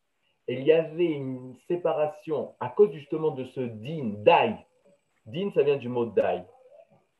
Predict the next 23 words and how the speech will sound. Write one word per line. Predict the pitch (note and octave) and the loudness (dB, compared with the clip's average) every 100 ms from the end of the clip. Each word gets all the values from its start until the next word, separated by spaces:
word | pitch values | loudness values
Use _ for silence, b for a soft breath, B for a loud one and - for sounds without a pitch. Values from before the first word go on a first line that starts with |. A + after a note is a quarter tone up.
| _ _ _ _ | _ _ _ _
Tu | |
comprends | - G#2 | -8 -2
ce | |
que | D#3 | -2
je | |
veux | B2+ | 4
dire ? | |
Mettre | D3+ A#2+ | 4 4
des | C#3+ | 0
limites. | C#3 D3 C#3 - _ _ _ _ _ _ _ _ _ _ - | -2 -4 -6 -12 _ _ _ _ _ _ _ _ _ _ -14
Chacun | - F3 - G#3+ | 0 2 4 4
avait | F#3 E3 D#3 | 4 0 -2
sa | D#3 | -4
théorie, | C#3+ D#3+ D3 C#3+ D3 | -4 -2 -2 -2 -4
chacun | - D3 - D#3 | -2 -2 -2 -2
avait | C#3 | 0
sa | C#3 C3 | -2 -2
façon | C#3 C3+ C#3 | -2 -2 -4
de | C#3 | -4
penser, | C#3 C3+ - C3 | -4 -2 -2 -4
chacun. | - C#3 - F3 F#3+ - B B - | -4 -6 -2 -4 -4 -6 B B -6
Et | C#3+ | -2
donc, | F3 G3 | 0 -2